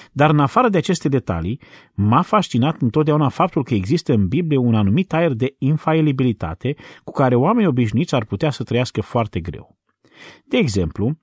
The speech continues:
dacă te-ai hotărât să faci să treacă ceva ce ai scris ca fiind o revelație divină și ai fi doar un nimeni obișnuit, ai putea fi presat să încerci să convingi oamenii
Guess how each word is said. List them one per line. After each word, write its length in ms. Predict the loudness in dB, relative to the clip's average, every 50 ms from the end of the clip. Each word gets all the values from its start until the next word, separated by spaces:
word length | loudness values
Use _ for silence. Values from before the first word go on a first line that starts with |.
| _ _
dacă 320 | -6 -2 -2 -2 0 -2
te-ai 140 | 0 0 0
hotărât 540 | 2 2 2 2 2 2 0 2 0 -2 -4
să 220 | -8 -8 -6 -6
faci 260 | -4 -2 -2 -2 -2 -2
să 180 | -2 -4 -4
treacă 320 | -2 -2 -2 -2 -2 -4 -4
ceva 320 | -4 -4 -4 -2 -2 -2
ce 120 | -2 -2
ai 60 | -2 -2
scris 320 | -4 -4 -4 -4 -4 -4
ca 120 | -4 -4
fiind 260 | -4 -2 -2 -2 0 0
o 60 | 0
revelație 460 | 0 0 -2 -2 -2 -4 -2 -2 -2
divină 480 | -2 -2 -2 -4 -8 -10 -10 -10 -10 -12 -14 _ -20 -20 -20 -20 -20 -16
și 120 | -6 -2 0
ai 100 | 0 0
fi 160 | 0 -2 -2
doar 220 | 0 2 2 4
un 200 | 4 4 2 2
nimeni 280 | 2 2 2 2 2 2
obișnuit, 640 | 2 0 0 -2 -4 -4 -6 -6 -6 -8 -12 _ _ -20 -20 -20 _ -10 -4
ai 140 | -2 -2 0
putea 360 | 0 -2 -2 0 0 0 0
fi 160 | 0 -2 -2
presat 380 | -2 0 -2 -2 0 -2 -4 -2
să 140 | -2 0
încerci 320 | 0 0 0 0 -2 -2 -2
să 120 | -4 -4
convingi 460 | -2 -2 0 0 0 0 -2 0 0
oamenii 380 | -2 -2 -2 -2 -2 -2 -2 -4